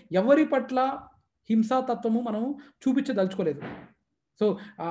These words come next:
అది, అది అక్కడితో ఆగడం లేదు. So నేను స్టార్టింగ్లో, ఆ, నాన్ వెజ్ మానేశానంటే, "అబ్బో, నేను చాలా గొ-, చాలా గొప్పగా ఇది చేశాను రా బాబు"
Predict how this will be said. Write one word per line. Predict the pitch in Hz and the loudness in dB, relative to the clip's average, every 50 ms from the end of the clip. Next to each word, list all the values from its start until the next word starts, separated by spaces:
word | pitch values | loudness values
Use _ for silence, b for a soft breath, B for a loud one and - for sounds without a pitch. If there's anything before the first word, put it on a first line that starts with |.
| 165 175 | -4 -2
అది, | 180 180 | -2 -2
అది | 156 160 175 180 | -2 -2 -2 -2
అక్కడితో | 175 - 247 269 - 320 | 0 0 -2 0 2 2
ఆగడం | 269 233 240 254 269 277 262 | 4 4 4 4 2 2 2
లేదు. | 220 214 214 185 165 156 160 - | 4 4 4 2 2 -4 -4 -4
So | 208 202 | -4 -2
నేను | 208 208 | -2 -2
స్టార్టింగ్లో, | 208 196 190 196 202 262 254 254 262 262 262 247 B B B B B B _ 208 | -2 0 0 0 0 -2 -2 0 2 2 0 0 B B B B B B _ -4
ఆ, | 196 196 196 190 185 180 | -2 -2 0 -2 0 0
నాన్ | 185 196 220 226 | 0 2 4 4
వెజ్ | 240 247 220 | 4 2 2
మానేశానంటే, | 208 202 220 233 226 220 226 233 226 247 | 0 0 2 2 2 2 2 2 2 0
"అబ్బో, | 240 214 240 | 2 2 2
నేను | 247 240 - 190 | 0 0 -2 0
చాలా | 175 202 233 | 2 2 2
గొ-, | 233 190 190 170 170 | 2 2 0 0 0
చాలా | 190 208 214 | 0 -2 0
గొప్పగా | 185 175 175 - 240 262 254 | -2 -4 -4 -2 0 0 0
ఇది | 240 208 196 220 | 0 0 -2 -4
చేశాను | 247 233 240 247 240 | -4 -4 -2 -2 -2
రా | 240 | -2
బాబు" | 233 226 233 240 254 254 | 0 0 0 0 -2 -4